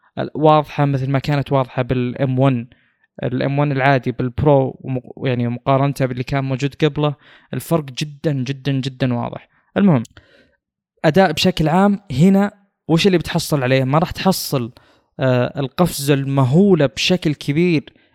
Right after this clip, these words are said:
بكل مكان، آه، زي ما كان موجود بال إم ون مقابل، آه، ال إكس إيت سكس قبل. آه، هنا أكثر شيء بتلاحظه اللي يعتمد، الأشياء اللي تعتمد على جي بي يو.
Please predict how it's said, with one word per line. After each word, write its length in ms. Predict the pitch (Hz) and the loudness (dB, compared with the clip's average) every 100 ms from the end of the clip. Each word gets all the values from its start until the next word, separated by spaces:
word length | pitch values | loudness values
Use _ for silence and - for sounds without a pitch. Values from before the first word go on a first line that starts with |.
| _ | _
بكل 300 | - - 185 | -4 0 2
مكان، 500 | 151 - 160 151 120 127 _ _ _ _ - | 2 0 0 -2 -4 -10 _ _ _ _ -10
آه، 480 | 131 123 123 127 - - - _ _ _ _ _ | -6 -4 -4 -6 -12 -18 -20 _ _ _ _ _
زي 200 | 143 131 | -4 0
ما 100 | 147 | 2
كان 180 | 135 147 | 2 -2
موجود 340 | 139 131 143 127 | 0 0 0 0
بال 160 | 127 | 0
إم 200 | 131 131 | 0 0
ون 220 | 135 160 | 0 0
مقابل، 640 | 156 127 135 127 123 117 113 | -2 -4 -4 -4 -4 -6 -8
آه، 240 | 117 - - _ - | -10 -12 -16 _ -10
ال 240 | 123 120 | -8 -8
إكس 200 | - - | -10 -8
إيت 100 | 135 | -8
سكس 360 | 127 - - 135 | -6 -6 -8 -2
قبل. 320 | 147 170 208 - - - _ | -2 0 -4 -8 -20 -20 _
آه، 280 | 135 131 135 | 0 2 2
هنا 380 | 135 196 202 190 | 2 4 4 0
أكثر 420 | 175 - - 160 | -6 -10 -4 -2
شيء 240 | 135 175 151 | 0 0 0
بتلاحظه 520 | 135 151 160 147 151 | 0 0 0 -2 -4
اللي 140 | 139 | -2
يعتمد، 380 | 143 - 139 139 - | -2 -4 -8 -8 -10
الأشياء 340 | - 143 165 147 | -8 -4 -2 -2
اللي 40 | |
تعتمد 200 | 135 127 | -4 -4
على 120 | 131 120 | -4 -4
جي 140 | 120 | -6
بي 140 | - | -8
يو. 140 | 120 | -10